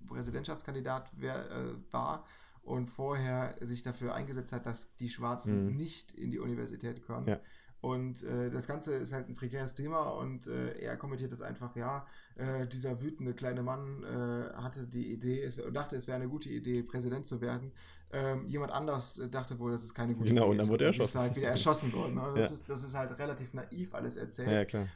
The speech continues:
Speaker 1: Und, äh, dadurch aber auch kla-, super sympathisch.
Speaker 2: Mhm.
Speaker 1: Ähm,
Speaker 2: Ja, und einfach auch diese, zum Beispiel diese Anfangsszene, die kennt ja auch jeder. Dieses, äh, „Life is life, like a box of chocolate.“ <laughs>
Speaker 1: Genau, mit der Anfangsmusik von, äh, Du bist Deutschland.
Speaker 2: Ja,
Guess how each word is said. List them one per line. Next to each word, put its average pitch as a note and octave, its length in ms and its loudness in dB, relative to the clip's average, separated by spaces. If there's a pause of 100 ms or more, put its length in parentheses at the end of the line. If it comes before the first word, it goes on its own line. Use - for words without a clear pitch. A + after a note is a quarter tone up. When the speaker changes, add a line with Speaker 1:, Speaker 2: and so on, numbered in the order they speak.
Speaker 1:
Und, C#3 320 -4
äh, C3+ 160 -2
dadurch C#3+ 280 -2
aber C3 120 -4
auch B2+ 140 -6
kla-, - 200 -6
super C3+ 260 -6
sympathisch. A2+ 540 2
Speaker 2:
Mhm. G#2+ 80 -2 (1040)
Speaker 1:
Ähm, B2+ 260 6
Speaker 2:
Ja, F#2+ 120 10
und A2+ 100 8
einfach G#2+ 220 6
auch A2 80 6
diese, G#2+ 140 2
zum A#2+ 100 8
Beispiel A#2 220 6
diese G#2+ 160 6
Anfangsszene, G#2+ 580 6
die G2 120 2
kennt C3 220 4
ja D2+ 100 6
auch F#2+ 120 0
jeder. G#2+ 640 2
Dieses, G#2 320 2 (480)
äh, G#2 520 8 (120)
„Life A#2 360 8
is D#3+ 120 -4
life, G#2 340 6
like G#2+ 200 6
a F#2+ 40 0
box G2+ 320 4
of G2 160 4
chocolate.“ - 480 0 (200)
<laughs> C#3 240 6 (220)
Speaker 1:
Genau, B2+ 360 0 (100)
mit B2+ 140 -2
der C3+ 120 4
Anfangsmusik D#3 640 0
von, C3+ 440 -2
äh, C3 300 -2
Du C3 120 -4
bist C3 200 0
Deutschland. C#3+ 520 0 (640)
Speaker 2:
Ja, F#2+ 280 2